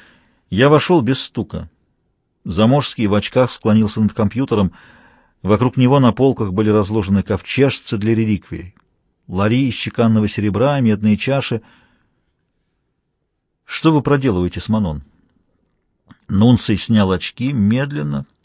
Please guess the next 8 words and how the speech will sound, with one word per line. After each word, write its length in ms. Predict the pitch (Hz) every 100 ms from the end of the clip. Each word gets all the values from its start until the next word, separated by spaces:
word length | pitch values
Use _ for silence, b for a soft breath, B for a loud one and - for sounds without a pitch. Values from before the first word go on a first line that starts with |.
| _
без 180 | - 95
всякого 340 | - 127 113 92
удивления. 600 | 85 90 98 123 120 117 b b b b b b _ _ _ _ _ -
"С 160 | -
помощью 380 | 165 139 98 104
сканеров 580 | - 151 165 147 123 -
и 40 |
жучков. 540 | 107 107 - 170 -